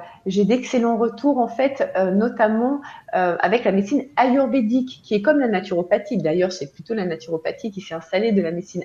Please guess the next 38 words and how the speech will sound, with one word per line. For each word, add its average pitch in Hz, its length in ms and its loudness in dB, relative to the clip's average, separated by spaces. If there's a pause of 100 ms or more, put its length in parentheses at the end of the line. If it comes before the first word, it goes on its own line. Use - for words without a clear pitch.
ay-, 214 180 2 (240)
ayurvédique, 196 560 0
qui 190 80 -6
s'est, 175 260 -4
qui, 180 200 -12
qui, 175 180 -8
qui, - 140 -16
qui 196 120 -8
s'est 196 120 -6
inspirée. 214 460 -2 (300)
Donc, 208 160 2
en 247 60 2
fait, 359 160 2
c'est, 220 320 2
c'est, - 340 0
c'est 202 200 -6
une 254 100 4
médecine 294 440 0
qui 240 280 2
est, 202 80 6
euh, 170 280 2 (440)
euh, 165 560 0 (400)
qui - 320 -2 (340)
et 262 60 6
également 269 400 4
d'apprendre 233 440 0
le 214 80 -4
patient 196 280 -4
dans 220 80 -4
sa 185 160 -4
globalité, 185 640 -2
c'est-à-dire 214 420 -2
qu'il 254 100 -4
va 202 100 0
s'intéresser 202 520 -4
à 226 60 0
sa 202 140 -8
constitution, 202 760 -10